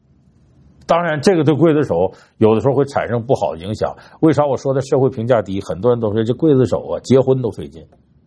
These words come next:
一般女的不愿意嫁他门，他家有煞气，所以往往刽子手跟刽子手互相之间联姻，所以大伙儿管这叫砍头世家。这个也是在我印象当中，我小的时候，比方说这个屠宰啊，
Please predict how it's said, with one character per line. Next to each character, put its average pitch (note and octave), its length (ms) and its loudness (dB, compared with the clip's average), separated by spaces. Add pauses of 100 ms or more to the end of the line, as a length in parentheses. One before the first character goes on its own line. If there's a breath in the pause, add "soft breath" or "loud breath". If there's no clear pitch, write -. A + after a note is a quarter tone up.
(140)
一 F3 120 6
般 E3+ 220 0
女 G#2 160 -8
的 B2 80 0
不 C3 160 -2
愿 D3+ 120 4
意 - 20 0
嫁 B2 220 2
他 G2+ 80 -10
门， F#2 180 -6
他 A#2+ 100 -2
家 B2+ 200 2
有 F#2+ 120 -4
煞 A#2 220 -2
气， C3 260 -10 (460)
所 - 180 2
以 G#3+ 40 2
往 G3 240 2
往 B2 180 2
刽 G#3+ 180 4
子 F3+ 120 0
手 D#2 160 -8
跟 C3+ 180 -6
刽 F#3 140 4
子 D#3 80 2
手 - 160 -6 (120)
互 D3 220 2
相 A2+ 220 2
之 G#2+ 120 -8
间 G2 220 -4
联 F2+ 160 -6
姻， D#2 220 -10 (1000)
所 C3+ 140 2
以 C3+ 80 0
大 C3+ 140 2
伙 C3+ 80 2
儿 C#3+ 40 2
管 G2+ 200 0
这 C3+ 120 4
叫 B2+ 120 2
砍 - 300 -6
头 G#2+ 160 -6
世 A#2 180 -4
家。 F#2+ 140 0 (1200 soft breath)
这 C4 200 4
个 F#3+ 100 2
也 C3+ 100 2
是 F3+ 200 4
在 G#3 160 4
我 A#2 180 0
印 F3 120 0
象 E3+ 180 2
当 D#3 180 0
中， D#3 160 -6
我 E3 100 2
小 F2+ 260 -2
的 A#2 100 -4
时 G#2+ 120 -4
候， A#2 120 2
比 G#2+ 160 -6
方 D3+ 200 2
说 D3 220 -2 (320 soft breath)
这 - 100 0
个 C#3 80 6
屠 C#3+ 220 -2
宰 D3 120 2 (200)
啊， - 160 -12